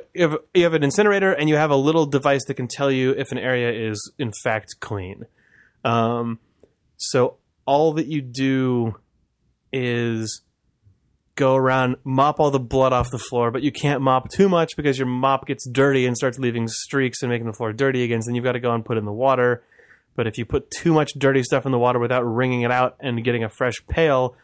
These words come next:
the water does not clean your mop. Um, you have to pick up limbs and guts, put them in buckets, dump them in incinerators.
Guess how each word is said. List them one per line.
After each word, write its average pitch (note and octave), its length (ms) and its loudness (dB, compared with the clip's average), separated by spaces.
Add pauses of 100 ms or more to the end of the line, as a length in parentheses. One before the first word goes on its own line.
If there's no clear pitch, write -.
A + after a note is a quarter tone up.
(240)
the A#2+ 80 -2
water C#3+ 320 2
does C3 140 0
not B2 140 -2
clean A#2+ 180 -2
your G#2+ 100 -2
mop. A2+ 380 -2 (480)
Um, A#2 480 2
you C3+ 40 -2
have A#2+ 100 -4
to A#2 60 -8
pick D#3 240 -2
up C3+ 140 0
limbs C3 360 2
and A#2 160 0
guts, A#2+ 400 -2 (180)
put D3 140 -2
them C3+ 120 0
in A#2 220 -2
buckets, B2 540 -2 (360)
dump B2+ 220 -2
them B2+ 100 -2
in A#2+ 160 0
incinerators. A#2 640 0